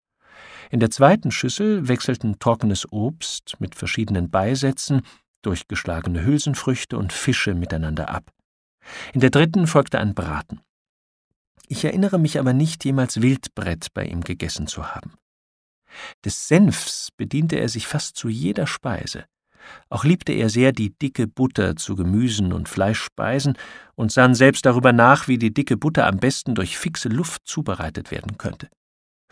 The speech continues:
Butter und Käse machten für ihn noch einen wesentlichen Nachtisch aus. Und da er selbst so sehr den Käse liebte, so sah er es auch gern, wenn seine Gäste Freunde vom Käse waren.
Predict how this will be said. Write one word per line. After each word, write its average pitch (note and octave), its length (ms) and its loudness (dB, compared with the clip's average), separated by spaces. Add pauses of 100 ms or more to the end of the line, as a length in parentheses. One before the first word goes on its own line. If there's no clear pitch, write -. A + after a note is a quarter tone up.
(220)
Butter D#3+ 360 6
und A2+ 200 0
Käse C#3+ 460 2
machten E3 380 0
für D#3+ 140 -2
ihn D#3+ 160 2
noch C3+ 140 0
einen A2 340 0
wesentlichen C3 580 2
Nachtisch - 640 -4
aus. - 560 -12 (720)
Und A2 240 0
da A2+ 80 4
er A#2 140 4
selbst D#3+ 440 2
so C#3+ 120 2
sehr D3 220 6
den B2 220 0
Käse F3 320 -2
liebte, E3 440 2 (320)
so C3 180 2
sah C#3 320 6
er B2+ 220 2
es C3 120 -2
auch A#2 200 -4
gern, D3 380 2 (240)
wenn A#2+ 120 2
seine B2+ 220 6
Gäste A#2+ 720 4
Freunde G#2+ 720 6
vom E2+ 360 -4
Käse F#2 520 0
waren. F#2 380 0